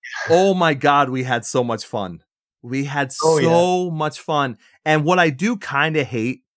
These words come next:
Speaker 1: about them, and this will always stick with me, is they thought they were being funny by releasing a t-shirt that had the too small font.
Speaker 2: Yeah.
Speaker 1: But you guys really did
Speaker 2: <laughs>
Speaker 1: as much as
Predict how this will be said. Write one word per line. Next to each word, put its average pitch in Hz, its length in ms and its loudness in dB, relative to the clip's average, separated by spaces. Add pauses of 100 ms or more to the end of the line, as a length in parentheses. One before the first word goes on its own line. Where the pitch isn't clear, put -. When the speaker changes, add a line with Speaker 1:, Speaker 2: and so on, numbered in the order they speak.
(120)
Speaker 1:
about 113 440 2
them, 127 340 -2 (140)
and 113 280 -2
this 127 160 -2
will 135 100 2
always 123 340 2
stick 110 240 -6
with 104 180 -4
me, 123 240 -6 (380)
is 143 300 0 (420)
they 143 160 4
thought 151 320 2
they 175 120 2
were 156 140 2
being 131 300 -2
funny 123 580 -2 (180)
by 113 140 2
releasing 113 640 -2
a 98 60 -4
t-shirt 131 680 -4 (340)
that 117 180 0
had 120 360 2
the 117 120 2 (140)
too 139 200 -4
small 120 400 -2
font. 113 500 -6 (380)
Speaker 2:
Yeah. 123 320 -4 (300)
Speaker 1:
But 165 160 2
you 175 260 -2
guys 160 420 2
really 151 440 2
did 117 640 0 (220)
Speaker 2:
<laughs> 226 80 -8 (840)
Speaker 1:
as 156 200 2
much 226 240 0
as 214 320 -2